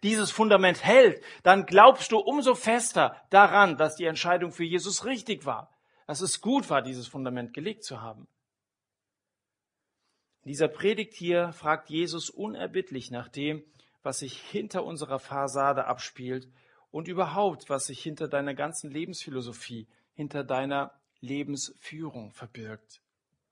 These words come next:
Du kommst nicht in den Himmel, weil du ein Idealist bist. Kommst nicht in den Himmel, weil du ein Humanist bist, so gut zu anderen bist oder so.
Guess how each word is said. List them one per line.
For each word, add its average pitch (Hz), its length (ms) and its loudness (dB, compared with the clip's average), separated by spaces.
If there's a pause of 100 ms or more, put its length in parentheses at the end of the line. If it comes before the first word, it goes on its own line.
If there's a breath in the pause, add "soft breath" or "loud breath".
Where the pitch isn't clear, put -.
(560)
Du - 80 -20
kommst 156 280 -6
nicht 175 140 -10
in 139 160 -6
den - 20 -6
Himmel, 151 380 -2 (240 soft breath)
weil 127 160 -4
du 127 120 -8
ein 123 120 -14
Idealist 127 640 -10
bist. - 460 -20 (260)
Kommst 165 340 0
nicht 175 140 -2
in 170 100 4
den 160 60 0
Himmel, 175 260 0
weil 151 180 6
du 151 80 -2
ein 139 180 -4
Humanist 190 500 4
bist, 165 160 0
so 156 100 0
gut 190 260 0
zu 160 120 4
anderen 170 520 4
bist 143 280 -4
oder 151 220 -4
so. 120 340 -8